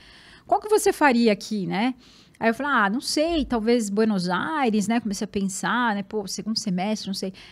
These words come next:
Ela, "E Chicago? O que você acha de Chicago?" Aí eu falei, "Pô, seria muito legal, hein?" Ela, "Então vamos,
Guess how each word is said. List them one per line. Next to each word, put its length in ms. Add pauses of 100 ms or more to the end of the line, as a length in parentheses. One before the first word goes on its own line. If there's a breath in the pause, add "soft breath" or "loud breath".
Ela, 120
"E 60
Chicago? 560
O 40
que 100
você 80
acha 200
de 80
Chicago?" 600 (300)
Aí 180
eu 60
falei, 520 (720 soft breath)
"Pô, 220
seria 220
muito 200
legal, 560
hein?" 220 (260 loud breath)
Ela, 220
"Então 260
vamos, 300